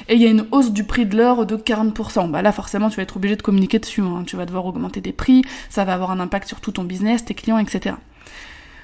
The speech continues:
Donc, si tu veux œuvrer et utiliser ton business pour des causes humanitaires, en fait, je vais te donner quand même plusieurs solutions. Parce que si t'écoutes cet épisode aujourd'hui, c'est que t'es quand même dans, dans cet entre-deux en mode, « Ouais, mais ok, je peux pas vraiment le faire et je comprends pourquoi je dois pas le faire, il y a, il y a trop de risques,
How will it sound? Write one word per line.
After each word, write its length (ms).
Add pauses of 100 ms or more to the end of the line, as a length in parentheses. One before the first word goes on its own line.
(180)
Donc, 520 (180)
si 240
tu 120
veux 220
œuvrer 400 (300)
et 220
utiliser 380
ton 160
business 600
pour 140
des 80
causes 220
humanitaires, 440
en 80
fait, 220
je 60
vais 60
te 60
donner 180
quand 100
même 120
plusieurs 260
solutions. 400 (400)
Parce 140
que 100
si 240
t'écoutes 300
cet 160
épisode 340
aujourd'hui, 520
c'est 160
que 80
t'es 140
quand 140
même 220
dans, 240
dans 160
cet 220
entre-deux 380
en 100
mode, « 200
Ouais, 80
mais 180 (460)
ok, 260
je 100
peux 120
pas 240
vraiment 260
le 60
faire 260
et 80
je 60
comprends 300
pourquoi 340
je 80
dois 100
pas 140
le 60
faire, 340
il 80
y 20
a, 60
il 60
y 40
a 60
trop 160
de 80
risques, 320